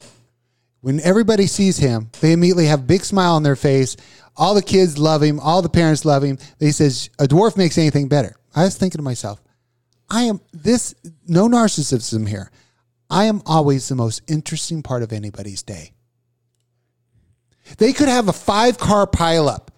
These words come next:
get fired from work, but if they meet me, this first story they're gonna tell when they get home is about meeting the fucking tranny.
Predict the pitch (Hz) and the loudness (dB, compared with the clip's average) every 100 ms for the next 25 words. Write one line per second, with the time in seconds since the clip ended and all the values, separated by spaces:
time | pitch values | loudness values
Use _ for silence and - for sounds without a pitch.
0 | _ _ _ - - 233 - - 214 285 | _ _ _ -4 -2 -2 -6 -4 2 2
1 | 302 - 277 233 247 247 - - - _ | 2 2 2 4 4 2 0 -10 -12 _
2 | _ _ _ 175 175 - 220 269 269 277 | _ _ _ 0 0 2 4 6 6 4
3 | 175 214 214 123 90 _ _ _ _ _ | 4 2 4 0 -8 _ _ _ _ _
4 | - 156 - - 294 302 - - 247 233 | -2 0 0 -2 2 2 2 2 4 4
5 | 185 220 233 226 - - 190 113 123 143 | 2 2 2 2 0 0 2 0 0 2
6 | 180 208 262 202 208 120 90 _ _ _ | 2 4 2 4 2 0 -6 _ _ _
7 | _ - - - 156 165 156 151 160 202 | _ -20 -4 2 2 2 2 2 2 4
8 | 220 202 160 196 170 156 - 185 156 123 | 4 2 2 0 2 0 2 2 2 0
9 | - | -4